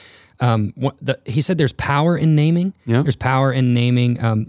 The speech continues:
Speaker 1: 'cause y-, you don't even, you, you don't even address and solve the issue, but you at least get it on the table and you're aware of it.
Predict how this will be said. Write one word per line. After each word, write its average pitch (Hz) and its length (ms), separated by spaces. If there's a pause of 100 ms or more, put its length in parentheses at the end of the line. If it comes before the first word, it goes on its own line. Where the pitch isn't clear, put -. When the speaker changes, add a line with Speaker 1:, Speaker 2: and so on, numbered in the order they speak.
(120)
Speaker 1:
'cause 156 240
y-, 151 180
you 156 140
don't 185 180
even, 139 320 (340)
you, 160 220
you 160 140
don't 170 260
even 151 240
address 131 540
and 123 100
solve 131 340
the 113 180
issue, 131 380
but 117 160
you 120 140
at 123 80
least 143 240
get 143 140
it 131 80
on 117 140
the 104 80
table 113 420
and 104 100
you're 104 140
aware 95 340
of 85 100
it. - 200